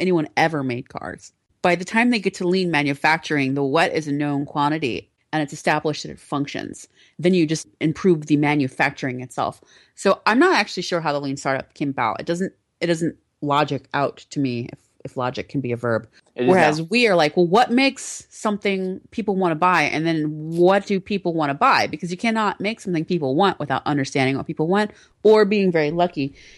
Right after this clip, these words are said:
Speaker 1: And luck is not a business plan.
Speaker 2: Exactly. And, and the, the sales safari process takes the onus off you to have this, you know, the, the, the magic fairy wand idea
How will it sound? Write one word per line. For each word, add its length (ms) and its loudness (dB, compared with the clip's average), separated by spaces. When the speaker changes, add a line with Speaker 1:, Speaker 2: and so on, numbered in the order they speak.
Speaker 1:
And 400 4
luck 300 2
is 140 2
not 220 4
a 60 -2
business 340 -2
plan. 400 -6
Speaker 2:
Exactly. 520 0
And, 400 0
and 340 -4
the, 460 -2
the 120 -8
sales 320 2
safari 360 -2
process 440 -2
takes 240 -8
the 140 -8
onus 320 -6
off 260 -6
you 180 -4
to 120 -4
have 220 -2
this, 340 -10
you 140 -10
know, 320 -10
the, 380 -2
the, 300 -4
the 160 0
magic 380 -2
fairy 300 2
wand 320 -2
idea 540 0